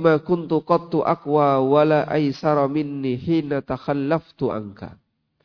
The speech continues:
Demi Allah, tidak ada kondisi di mana saya lebih sehat dan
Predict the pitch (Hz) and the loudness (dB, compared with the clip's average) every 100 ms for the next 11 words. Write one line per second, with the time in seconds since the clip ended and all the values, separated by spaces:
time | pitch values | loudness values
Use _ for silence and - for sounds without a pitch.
0 | _ _ _ _ _ _ - 147 156 139 | _ _ _ _ _ _ -2 2 4 4
1 | 156 165 175 165 170 - _ _ _ _ | 4 4 2 -2 -10 -20 _ _ _ _
2 | _ _ _ _ _ _ - 165 151 143 | _ _ _ _ _ _ 2 4 4 4
3 | 151 156 156 143 160 160 165 135 143 147 | 4 2 0 2 0 2 0 2 2 4
4 | 165 160 151 156 156 139 131 123 - 123 | 2 2 0 0 0 0 -2 -6 -6 -6
5 | 120 160 170 _ _ _ _ _ _ _ | -2 -4 -4 _ _ _ _ _ _ _
6 | _ 131 151 143 | _ 4 6 6